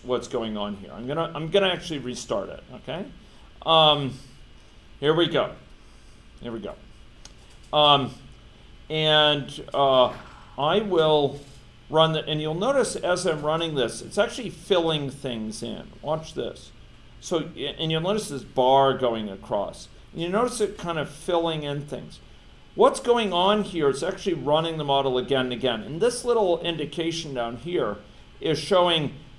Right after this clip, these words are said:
different computational units of this computer running different runs. And this progress bar is showing more and more runs being made. But this gross, ghostly image is summarizing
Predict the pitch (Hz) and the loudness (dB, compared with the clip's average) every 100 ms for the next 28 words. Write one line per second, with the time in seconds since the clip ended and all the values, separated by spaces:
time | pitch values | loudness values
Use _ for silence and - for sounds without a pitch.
0 | - - - - - 208 214 185 175 - | -20 -20 -20 -2 6 8 8 4 2 -4
1 | 175 170 151 165 160 147 127 143 156 123 | -2 -2 0 -2 -2 -4 -4 -2 -2 -4
2 | - 127 110 135 123 - 127 - 160 151 | -4 -8 0 0 0 -4 -10 -4 0 4
3 | 127 113 131 135 131 117 117 131 131 120 | 4 6 4 4 0 -2 -2 -2 -2 -6
4 | 107 120 117 101 101 - - - - 151 | -4 -2 -2 -4 -10 -16 -20 -20 -10 -4
5 | 160 185 180 185 175 170 165 - 151 135 | 0 0 0 4 4 4 0 0 2 4
6 | 127 120 117 - - - 147 139 135 139 | 4 2 -2 -12 -12 -4 -2 -2 -2 0
7 | 135 127 123 113 113 110 107 - 104 87 | 0 2 0 2 0 -2 -6 -10 -10 -10
8 | 95 80 - - - - - - - - | -12 -14 -18 -20 -20 -20 -20 -20 -20 -20
9 | - - - - - - - - - 208 | -20 -20 -20 -20 -20 -20 -20 -8 4 6
10 | 285 294 - 247 262 - 196 156 208 240 | 6 4 4 6 6 4 -8 -2 2 2
11 | - 202 202 196 156 - 151 - 214 208 | 2 2 4 2 -2 -4 -8 0 4 4
12 | 226 180 143 127 127 139 135 135 | 6 4 4 2 -2 -4 -6 -6